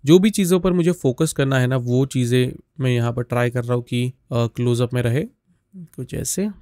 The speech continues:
तो यहाँ पर हो जाता है हमारा ये थर्ड एनिमेशन। And फिर finally at six seconds मैं जो स्टार्टिंग वाले की फ्रेम्स थे उन्हें कॉपी पेस्ट कर लूँगा, control C, control V।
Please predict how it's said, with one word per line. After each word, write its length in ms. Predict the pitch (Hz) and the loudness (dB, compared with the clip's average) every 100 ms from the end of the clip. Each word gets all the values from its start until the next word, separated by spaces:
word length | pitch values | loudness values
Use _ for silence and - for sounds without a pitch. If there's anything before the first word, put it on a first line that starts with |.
| - | -4
तो 60 | |
यहाँ 200 | 117 117 | -2 -2
पर 180 | 113 123 | -2 -2
हो 140 | 123 120 | 0 0
जाता 220 | 120 123 | 0 -2
है 480 | 117 120 117 117 113 _ | -2 -2 -4 -6 -10 _
हमारा 240 | 120 117 117 | -6 -4 -4
ये 100 | 117 | -4
थर्ड 240 | - 120 | -4 -4
एनिमेशन। 580 | 117 120 123 127 196 220 _ _ _ _ _ - | -2 -4 -4 -2 -2 -4 _ _ _ _ _ -2
And 280 | 143 151 151 | 2 2 0
फिर 220 | - 156 | 0 0
finally 640 | 147 - 156 170 175 160 226 240 - _ - | 0 -2 0 2 4 2 0 -4 -18 _ -4
at 280 | 123 123 123 | 0 0 0
six 460 | 120 - 135 - | -4 -2 -4 -4
seconds 480 | - 123 117 180 233 - - _ - | -2 -2 -2 -4 -4 -8 -16 _ -4
मैं 180 | 127 127 | 0 2
जो 120 | 123 | 2
स्टार्टिंग 460 | - 135 123 139 143 | 0 0 0 0 0
वाले 160 | 139 | 0
की 140 | 131 123 | 0 -2
फ्रेम्स 320 | 135 131 - | -2 -2 0
थे 40 | |
उन्हें 180 | 170 135 | 0 0
कॉपी 240 | 120 123 123 | -2 -4 -2
पेस्ट 240 | 127 - | -4 -2
कर 80 | 127 | -2
लूँगा, 240 | 135 156 | -2 -2
control 300 | 123 127 127 | -4 -2 -4
C, 160 | - 156 | -2 -4
control 400 | 139 117 127 117 | -4 -6 -4 -4
V। 120 | 120 | -6